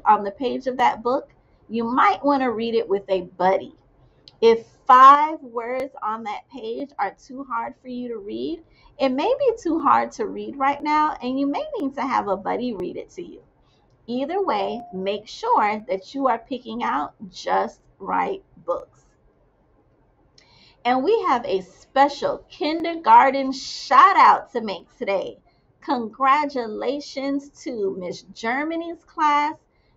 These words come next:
Miss Dobular's class, Miss Wong's class, Miss Payne's class, Miss Shafalo's class, Miss Flores' class, and Miss Brasenio's class.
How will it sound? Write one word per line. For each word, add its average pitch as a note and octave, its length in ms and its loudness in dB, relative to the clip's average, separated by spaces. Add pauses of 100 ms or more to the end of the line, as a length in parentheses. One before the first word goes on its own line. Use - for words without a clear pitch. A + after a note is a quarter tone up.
Miss F#3+ 240 -6 (140)
Dobular's C#4+ 680 2
class, D4 520 -2 (440)
Miss F#3+ 300 -4
Wong's G#3+ 680 0
class, C4 520 0 (460)
Miss G3 380 -12
Payne's C#4+ 460 -6 (100)
class, C4+ 500 4 (440)
Miss G#3 320 -8
Shafalo's C#4 760 -2
class, C4 640 2 (460)
Miss G3 320 -8 (120)
Flores' C#4+ 800 2
class, C4+ 560 0 (340)
and F4 560 -4
Miss B3 300 -6
Brasenio's G3+ 920 -6
class. - 420 -6